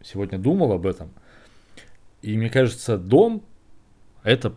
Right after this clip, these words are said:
ну, по определению то, где тебе комфортно. <clears throat> И, соответственно, мне кажется, вот, э, точнее, не кажется, хочется продлить комфорт куда-то за, за пределы всегда дома, потому что в-, в-, дома я как будто бы справился с этим вопросом. То есть у меня есть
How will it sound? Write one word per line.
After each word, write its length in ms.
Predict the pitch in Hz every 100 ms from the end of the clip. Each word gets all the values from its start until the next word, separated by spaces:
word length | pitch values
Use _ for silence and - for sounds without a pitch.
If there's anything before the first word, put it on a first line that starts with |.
| -
ну, 160 | 120 104
по 160 | 101
определению 680 | 98 107 98 104 139 143 107
то, 360 | - - 120 117
где 160 | 101
тебе 220 | 98 98 107
комфортно. 580 | 98 - 101 82 - - - - - - -
<clears throat> 460 | _ - - -
И, 340 | 147 123 107 92
соответственно, 500 | 98 123 120 120 110 - -
мне 300 | 101 101 139
кажется, 440 | 160 123 92 - 90
вот, 260 | 95 - - 98
э, 300 | 90 90 85 - - - -
точнее, 240 | 95 92
не 80 | 92
кажется, 340 | - 98 82 -
хочется 440 | 127 123 101 95
продлить 420 | 82 92 98 101
комфорт 460 | - 87 - 160 -
куда-то 260 | 107 -
за, 140 | 85 90
за 180 | 92 95
пределы 520 | 92 104 98 101 82 80
всегда 300 | - 85 85
дома, 340 | 90 185 117
потому 240 | - 92 90
что 160 | -
в-, 120 | 90
в-, 220 | 92 104 98
дома 280 | 110 196 165
я 140 | 107 143
как 180 | 107
будто 260 | 101 120 117
бы 80 | 92
справился 580 | - 101 92 80 - - - - - - - - -
с 80 | -
этим 200 | 90 82
вопросом. 420 | 82 85 87 - -
То 80 |
есть 120 | 90 107
у 40 |
меня 140 | 113
есть 320 | 95 90 82